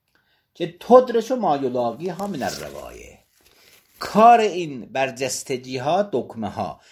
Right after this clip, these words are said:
اینه که حس می‌کنه، تدرکو یعنی این قوه حس می‌کنه، فاعلش این قوه شامه است. این قوه شامه حس می‌کنه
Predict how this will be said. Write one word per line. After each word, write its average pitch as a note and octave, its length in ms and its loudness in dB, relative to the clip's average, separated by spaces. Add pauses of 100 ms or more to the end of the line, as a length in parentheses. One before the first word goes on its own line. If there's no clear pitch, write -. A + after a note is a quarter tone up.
(180)
اینه G#3+ 260 -4
که A3 440 2 (320)
حس - 460 0
می‌کنه، A2 760 -10 (120)
تدرکو C#3 440 -8
یعنی C#3+ 300 -6 (460)
این B2 200 -8
قوه A2 340 -2
حس G2+ 340 -6
می‌کنه، E2+ 380 -14
فاعلش G2+ 500 -4
این B2+ 120 -10
قوه G#2 360 -4
شامه E2 420 -8
است. B1 260 -14
این A2+ 140 -14
قوه G#2+ 340 -6
شامه B2 380 -6
حس F3+ 360 -4
می‌کنه G3+ 460 -4